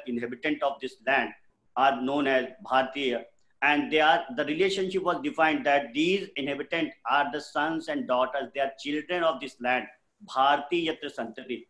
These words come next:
So since time immemorial, we, the Bhartis, are very much original inhabitant of this land, and as a Rashtra, we are living on this land. And they, the, the boundaries were also defined very much.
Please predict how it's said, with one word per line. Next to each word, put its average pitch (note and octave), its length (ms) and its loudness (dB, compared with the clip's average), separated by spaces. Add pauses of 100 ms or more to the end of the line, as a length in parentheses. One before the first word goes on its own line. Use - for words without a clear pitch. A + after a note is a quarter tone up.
(260)
So E3+ 120 -4
since F3+ 320 0
time E3 340 2
immemorial, D#3+ 640 2
we, D3+ 320 0
the B2+ 100 -6
Bhartis, D3 840 -2
are A#2+ 240 -2
very B2 240 -4
much B2 260 -4 (140)
original B2 500 -4
inhabitant A#2+ 580 -6
of A#2 160 -6
this B2+ 220 -10
land, D3 240 0
and C#3 240 -6 (100)
as A#2+ 160 -4
a B2+ 60 -4
Rashtra, C3 540 0 (560)
we C#3+ 120 -2
are C#3+ 160 4
living C3+ 320 -2
on B2+ 160 0
this A#2+ 220 -6
land. A2+ 300 -4
And C#3+ 240 -4 (360)
they, D3+ 180 -2 (300)
the, B2+ 60 -14
the C3 420 -4
boundaries C#3+ 460 0
were D3+ 120 2
also C#3+ 360 -2
defined B2+ 560 -2
very A#2+ 240 -4
much. G#2+ 140 -10